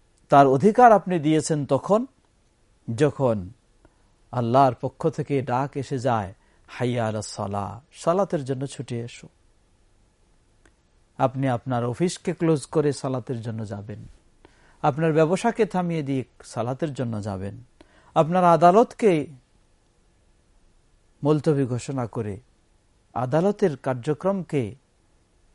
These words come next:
বন্ধ রেখে আপনি সালাতে উপস্থিত হবেন। তখন এই প্রকৃতপক্ষে আপনি আল্লাহ সুবহানাহু ওয়া তাআলার অধিকার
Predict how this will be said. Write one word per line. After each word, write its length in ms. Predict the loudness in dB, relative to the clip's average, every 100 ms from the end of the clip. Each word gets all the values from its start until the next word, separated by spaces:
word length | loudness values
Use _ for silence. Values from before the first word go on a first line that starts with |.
| _ _ _ _ _ _
বন্ধ 280 | 2 2 6
রেখে 540 | 8 8 6 4 4 0 _ _ _ _ _ 0
আপনি 240 | 0 0
সালাতে 400 | -4 -4 -4 -4
উপস্থিত 520 | -8 -8 -10 -6 -6
হবেন। 400 | -4 -4 -4 -8 -12 _ _ _ _ _ _ _ _ _ _ _ _ _ _ _ _
তখন 300 | 8 8 8
এই 80 | 6
প্রকৃতপক্ষে 800 | 2 0 2 4 2 0 -4 -8
আপনি 380 | -6 -6 -8 -10 _ _ _
আল্লাহ 240 | -8 -6 -8
সুবহানাহু 540 | -10 -8 -8 -6 -8
ওয়া 120 | -8
তাআলার 460 | -8 -8 -8 -8 -10 -16 _ _ _ -2
অধিকার 480 | 0 0 0 -2